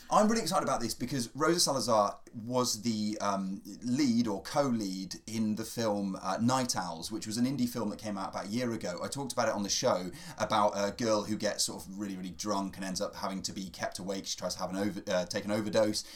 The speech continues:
She has to be kept awake by a guy all night in her boss's house, and it turns into sort of a two-hander and a really quite well-handled, amusing, um, endeavour, really. But Rosa Salazar is a, just an actress a bit like, uh,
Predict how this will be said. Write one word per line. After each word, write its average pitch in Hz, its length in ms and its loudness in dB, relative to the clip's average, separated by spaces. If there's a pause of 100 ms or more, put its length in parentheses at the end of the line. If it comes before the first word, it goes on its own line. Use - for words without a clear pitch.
(160)
She 107 180 0 (140)
has 117 160 0
to 104 80 -6
be 107 80 -2
kept - 260 -2
awake 104 380 0
by 101 180 -2
a 101 80 -8
guy 95 560 0
all 110 160 0
night 95 400 0
in 90 80 -6
her 92 120 -4
boss's 98 360 -2
house, 90 380 -4 (200)
and 107 120 -2
it - 80 -2
turns 113 180 0
into 113 160 0
sort 107 180 -4
of 98 40 -6
a 98 80 -4
two-hander 117 600 2
and 120 100 2
a - 20 -2
really 104 140 -2
quite 101 380 -2
well-handled, 98 1120 -2 (220)
amusing, 98 1000 0
um, 85 440 -6 (760)
endeavour, 110 380 4
really. 95 180 -6
But 123 240 4 (160)
Rosa 160 240 6
Salazar 123 440 4
is 101 180 -4
a, 123 220 -4
just 143 200 -2
an 175 80 0
actress 127 240 -2
a 139 60 -4
bit 160 260 -2
like, 117 500 0
uh, - 200 -14